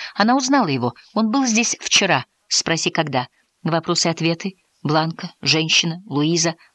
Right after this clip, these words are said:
Она не помнит. Она должна вспомнить. Заплати ей, чтобы она вспомнила. По-моему, она не возьмёт деньги. Луиза поняла, что в лице Бланки оскорбила всех каталонских женщин.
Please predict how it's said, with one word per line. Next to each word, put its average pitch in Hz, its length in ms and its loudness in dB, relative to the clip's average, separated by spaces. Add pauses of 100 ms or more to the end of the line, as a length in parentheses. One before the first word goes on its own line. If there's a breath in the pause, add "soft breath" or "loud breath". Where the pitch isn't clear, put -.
Она 175 220 2
не 185 120 0
помнит. 127 380 0 (200 loud breath)
Она 185 200 2
должна 190 300 0
вспомнить. 135 560 0 (220 loud breath)
Заплати 190 520 0
ей, 208 160 0
чтобы 139 260 0
она 131 140 2
вспомнила. 123 640 0 (280 loud breath)
По-моему, 151 460 4
она 131 160 2
не 131 140 0
возьмёт 135 400 0
деньги. 135 480 -2 (1080)
Луиза 214 360 0
поняла, 208 340 2
что - 180 -2
в 185 60 -2
лице 190 360 0
Бланки 190 440 0
оскорбила 190 580 2
всех 202 380 -2
каталонских 190 640 0
женщин. 143 500 0